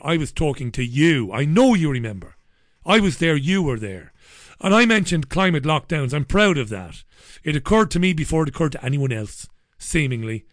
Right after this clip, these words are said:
That doesn't happen very often. I don't have such epiphanies that I think of something before anybody else does. Now, of course, maybe somebody else did, but they certainly didn't say it anywhere. Not anywhere on a platform like this. I said, "Climate lockdowns.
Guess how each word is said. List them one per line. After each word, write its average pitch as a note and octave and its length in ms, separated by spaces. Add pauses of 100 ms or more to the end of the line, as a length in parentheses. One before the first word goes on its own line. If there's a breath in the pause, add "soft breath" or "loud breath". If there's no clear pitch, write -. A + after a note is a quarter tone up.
(300)
That F#3 140
doesn't F3+ 200
happen C#3 380
very C3+ 320
often. B2 500 (380)
I C#3+ 60
don't D3 180
have C#3 260 (260 soft breath)
such - 300
epiphanies B2+ 560 (440 soft breath)
that C#3+ 100
I D#3+ 160
think F3 300
of D3+ 100
something C#3 300
before C#3+ 200
anybody C3 300
else D#3+ 180
does. - 280
Now, D3 100
of C3+ 100
course, E3+ 280
maybe C#3+ 200
somebody A#2 300
else A#2 180 (280 soft breath)
did, F#3+ 320 (320 soft breath)
but C3+ 100
they B2+ 60
certainly F#3+ 240
didn't C#3 180
say F3 240
it C3+ 80
anywhere. G2 400 (640 soft breath)
Not E3+ 160
anywhere D3 320 (240 soft breath)
on D3 100
a C3 60
platform D3 400
like B2+ 200
this. D3+ 300 (500 soft breath)
I G3 140
said, F3+ 340 (220)
"Climate F3+ 320
lockdowns. C#3 600